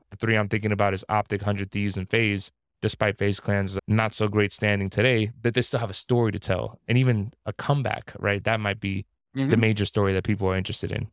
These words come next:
Speaker 1: I'm rambling at this point, but
Speaker 2: No,
Speaker 1: what,
Speaker 2: that all
Speaker 1: what are you
Speaker 2: makes
Speaker 1: thinking
Speaker 2: sense.
Speaker 1: about this evolving?
Speaker 2: Yep, I think that's perfect, 'cause I think you look at some of the ways that the, the communities have built themselves up, as we hit on.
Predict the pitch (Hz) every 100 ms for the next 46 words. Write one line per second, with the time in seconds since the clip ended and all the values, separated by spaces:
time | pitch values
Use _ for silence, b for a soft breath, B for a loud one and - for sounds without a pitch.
0 | - 127 156 143 117 104 98 - 101 92
1 | 101 98 - 180 139 107 127 156 151 165
2 | 156 165 123 120 117 104 107 113 110 120
3 | 107 92 92 92 _ _ _ _ _ _
4 | _ _ _ _ _ _ _ - 165 -
5 | - 123 117 151 143 - 160 175 139 -
6 | 123 123 147 147 131 127 165 151 123 -
7 | 135 135 127 123 127 123 123 110 - _
8 | _ _ _ _ _ 110 120 113 - _
9 | _ - _ - 151 160 147 131 117 -
10 | 123 127 120 113 117 113 120 - 110 104
11 | 110 120 147 104 107